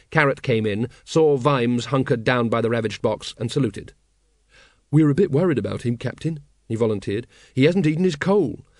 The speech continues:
Just lies there twitching and whining all the time. You don't think something's wrong with him, do you?" "Possibly," said Vimes, "but having something wrong with them is quite normal for a dragon. They always get over it, one way or another."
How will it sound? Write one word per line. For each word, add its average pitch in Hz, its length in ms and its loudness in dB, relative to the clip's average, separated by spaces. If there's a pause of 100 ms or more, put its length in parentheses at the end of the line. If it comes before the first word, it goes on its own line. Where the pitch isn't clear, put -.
(140)
Just 190 200 0
lies 180 260 2
there 156 160 2
twitching 151 420 0
and 139 120 0
whining 175 360 2
all 123 120 2
the 113 80 -2
time. 107 380 -2 (220)
You 151 100 4
don't 226 180 4
think 196 160 2
something's 175 360 0
wrong 147 200 -2
with 110 120 -4
him, 80 100 -6
do 127 100 0
you?" 190 220 -2 (760)
"Possibly," 131 560 -2 (180)
said 107 180 -6
Vimes, 113 400 -2 (220)
"but 139 120 6
having 170 220 4
something 143 380 2
wrong 135 240 2
with 104 180 -2
them 110 140 0
is 139 120 2
quite 180 300 -2
normal 127 440 0
for - 160 -10
a 76 60 -4
dragon. 90 420 -6 (300)
They 160 140 4
always 165 260 2
get 120 140 2
over 95 240 -2
it, - 160 -6
one 117 200 -2
way 98 160 -2
or 85 100 -2
another." 87 360 -8